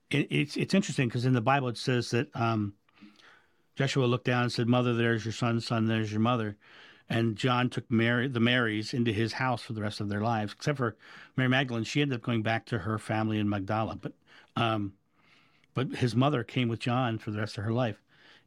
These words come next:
And so I have this very visceral memory of them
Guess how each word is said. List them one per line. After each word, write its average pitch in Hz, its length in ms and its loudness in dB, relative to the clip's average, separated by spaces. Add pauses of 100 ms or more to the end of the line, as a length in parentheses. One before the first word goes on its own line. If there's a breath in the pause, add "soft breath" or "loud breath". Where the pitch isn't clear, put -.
(140)
And 127 340 2 (1300 soft breath)
so 147 380 2
I 147 180 4
have 175 140 -2
this 131 220 -4
very 147 420 2
visceral 117 460 -2
memory 120 380 0
of 107 100 -6
them 110 340 -2